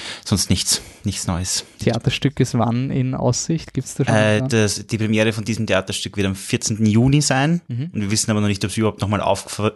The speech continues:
Speaker 1: aufgeführt wird, weil es ist immersives Theater und, äh, das gesamte Publikum ist involviert in das Stück. Es findet
Speaker 2: Ja.
Speaker 1: in einem Lokal statt.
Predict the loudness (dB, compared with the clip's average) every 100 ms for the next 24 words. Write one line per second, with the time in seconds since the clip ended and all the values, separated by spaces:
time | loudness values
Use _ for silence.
0 | -2 -2 0 -2 0 0 2 2 2 0
1 | 2 2 2 2 0 -2 0 0 0 0
2 | -2 -2 -4 -20 -20 -4 0 0 2 2
3 | 2 0 -2 2 2 2 0 0 0 2
4 | 4 4 2 4 4 4 4 2 0 0
5 | -2 -6 -8 -4 -2 2 2 2 -2 -6
6 | -6 -2 0 0 2 2 0